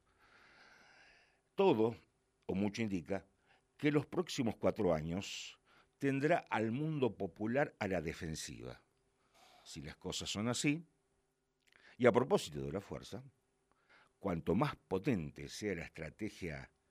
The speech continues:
defensiva de lo popular en los próximos cuatro años, menor será el daño causado, menor será la cantidad de derechos sociales despojados.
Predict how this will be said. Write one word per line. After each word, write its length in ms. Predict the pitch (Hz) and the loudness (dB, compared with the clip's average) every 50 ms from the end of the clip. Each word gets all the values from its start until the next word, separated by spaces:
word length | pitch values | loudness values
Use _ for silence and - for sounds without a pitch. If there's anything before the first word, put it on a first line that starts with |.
| _ _ _ _ _ _ | _ _ _ _ _ _
defensiva 600 | - 95 - - 92 92 - 131 135 120 95 85 | -8 -6 -6 -4 -6 -4 -2 0 2 2 2 2
de 120 | 67 71 73 | 0 -4 -6
lo 140 | 71 65 | -8 -6
popular 540 | 65 - 117 127 135 104 165 80 82 - 95 _ _ _ _ _ _ _ _ _ - | -4 -6 -4 -2 -2 0 0 -2 -4 -6 -10 _ _ _ _ _ _ _ _ _ -12
en 100 | 76 73 | -12 -12
los 100 | 67 - | -12 -12
próximos 420 | - - 73 - - 85 78 - | -12 -14 -12 -12 -12 -12 -12 -10
cuatro 320 | - 92 98 92 110 101 73 | -6 -6 -6 -2 -2 -4 -4
años, 360 | 65 76 80 90 - - - _ _ _ - - - - _ - - - - - | -4 -8 -10 -10 -10 -14 -20 _ _ _ -20 -20 -20 -20 _ -20 -20 -20 -20 -10
menor 380 | - 131 135 143 160 185 196 165 | -2 2 2 4 4 4 2 0
será 300 | - 143 139 120 127 131 | 0 0 0 2 4 4
el 100 | 123 110 | 4 4
daño 280 | 104 107 110 107 101 - | 2 0 0 0 -2 -2
causado, 580 | 90 82 82 - - 95 78 69 65 - - _ _ _ _ _ _ _ _ _ _ _ _ _ _ _ _ _ _ _ _ _ - - - - - _ | -2 -4 -2 2 2 2 2 2 0 -6 -12 _ _ _ _ _ _ _ _ _ _ _ _ _ _ _ _ _ _ _ _ _ -20 -20 -20 -20 -20 _
menor 380 | - 85 87 92 95 104 110 98 | -8 -6 -4 0 2 2 2 0
será 420 | - - 95 92 82 98 101 101 | -2 -4 -4 -2 0 2 2 2
la 120 | 92 87 | 0 -2
cantidad 540 | 80 - 87 85 78 - 87 87 95 107 98 87 - _ | -4 -4 -6 -6 -6 -6 -6 -2 2 2 2 0 -2 _
de 180 | - 67 85 76 | -10 -8 -6 -4
derechos 400 | 76 78 85 85 76 - 78 - | -2 -2 -4 -4 -6 -8 -12 -12
sociales 880 | - 76 - - - 80 85 87 80 76 76 69 - - - - - _ _ _ | -12 -12 -12 -8 -6 -4 -4 -4 -4 -6 -8 -8 -10 -12 -14 -16 -18 _ _ _
despojados. 760 | - - 76 - - 82 - - 71 62 57 60 60 55 - | -14 -14 -14 -10 -10 -10 -10 -10 -12 -12 -10 -12 -12 -14 -14